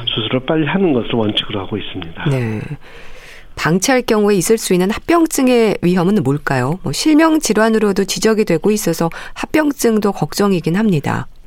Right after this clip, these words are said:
Speaker 1: 예, 이 백내장이라고 하는 것은 눈에 굉장히 중요한 부분에 있기 때문에 이것이 이제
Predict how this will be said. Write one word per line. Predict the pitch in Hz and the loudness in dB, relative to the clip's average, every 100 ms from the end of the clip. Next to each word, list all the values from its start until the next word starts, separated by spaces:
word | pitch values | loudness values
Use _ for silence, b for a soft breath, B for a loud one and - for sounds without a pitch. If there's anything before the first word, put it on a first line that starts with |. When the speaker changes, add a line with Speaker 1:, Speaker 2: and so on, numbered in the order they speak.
| - B B 123 | -18 B B 0
Speaker 1:
예, | 117 127 | 2 2
이 | |
백내장이라고 | 139 135 160 160 151 147 143 139 | 2 2 2 2 2 2 2 2
하는 | 135 | 2
것은 | 131 160 143 | 0 0 0
눈에 | 123 147 101 | 2 0 -2
굉장히 | 113 113 135 131 | -2 0 0 0
중요한 | 131 156 160 | 0 2 2
부분에 | 139 127 127 113 | 0 0 2 0
있기 | - 113 | -2 -6
때문에 | 117 98 113 151 - B B - | -4 0 2 0 -2 B B -2
이것이 | 123 - | -2 0
이제 | 123 | 0